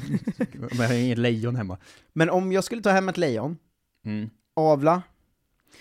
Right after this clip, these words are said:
Speaker 2: var
Speaker 1: Jag tror
Speaker 2: schysst.
Speaker 1: inte, ja, jag tror att det kanske är skillnad. Jag tror inte att, liksom, katter kommer från lejon riktigt. Att
Speaker 2: Nej, men det är det jag
Speaker 1: finns flera
Speaker 2: menar.
Speaker 1: sorter.
Speaker 2: Kan man domesticera, att man kunde domesticera en varg, kan man domesticera ett lejon?
Speaker 1: Eh,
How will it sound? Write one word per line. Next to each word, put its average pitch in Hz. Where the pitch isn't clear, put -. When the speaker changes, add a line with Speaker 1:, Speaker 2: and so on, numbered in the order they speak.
Speaker 2:
var 143
Speaker 1:
Jag 131
tror 160
Speaker 2:
schysst. -
Speaker 1:
inte, -
ja, 135
jag 135
tror 160
att 139
det 139
kanske 143
är 131
skillnad. 135
Jag 123
tror 156
inte 135
att, -
liksom, 120
katter -
kommer 113
från 113
lejon 123
riktigt. -
Att -
Speaker 2:
Nej, 147
men 160
det 165
är 147
det -
jag 165
Speaker 1:
finns 165
flera 143
Speaker 2:
menar. 151
Speaker 1:
sorter. 147
Speaker 2:
Kan 139
man 160
domesticera, 143
att 123
man 139
kunde 147
domesticera 147
en 117
varg, 107
kan 117
man 120
domesticera 120
ett 113
lejon? 117
Speaker 1:
Eh, 120